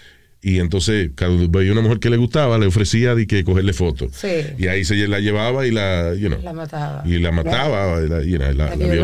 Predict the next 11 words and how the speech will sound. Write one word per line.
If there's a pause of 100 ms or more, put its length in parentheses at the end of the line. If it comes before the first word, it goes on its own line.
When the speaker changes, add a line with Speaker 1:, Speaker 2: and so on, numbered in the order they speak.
(320)
Speaker 2:
violaba.
Speaker 1:
eso,
yeah. (580)
Eh, (440)
the
guy
would
never
get,
you
know,